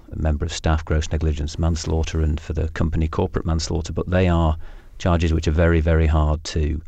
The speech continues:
make stick. The police investigation carried on for probably twelve, eighteen months, and it was hampered by the fact that the particular chef who had, uh, been ultimately responsible for serving the contaminated burger had left the country, left for Australia and was working in Australia and wasn't cooperating with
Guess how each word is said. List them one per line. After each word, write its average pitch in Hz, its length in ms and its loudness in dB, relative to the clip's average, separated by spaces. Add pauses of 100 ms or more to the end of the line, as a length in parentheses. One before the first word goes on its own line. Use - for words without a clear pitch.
(320)
make - 240 -2
stick. - 480 -2
The 82 60 -4
police 87 260 2
investigation 80 760 0 (300)
carried 82 300 2
on 78 120 4
for 78 400 0 (160)
probably 80 240 0
twelve, 78 280 2
eighteen 85 240 0
months, 80 200 2
and - 60 -2
it - 40 -6
was - 80 -6
hampered 80 340 0
by 80 100 -2
the 78 80 -2
fact - 280 -4
that - 240 -8
the 78 220 0
particular 80 640 -2
chef - 600 -6
who 80 220 -2
had, 78 340 -2
uh, 73 160 0
been 76 340 -2 (200)
ultimately 82 380 -4
responsible 80 540 0
for - 100 -10
serving 85 320 0
the 80 60 -2
contaminated 78 560 -2
burger 80 340 0 (680)
had 80 160 -4
left 87 180 0
the 80 60 -4
country, 95 480 0 (540)
left 82 260 -4
for - 120 -6
Australia 80 460 0
and 76 100 2
was 78 120 -2
working 80 320 0
in 73 80 2
Australia 82 440 2
and 78 140 0
wasn't - 280 -4
cooperating 78 560 0
with 78 200 0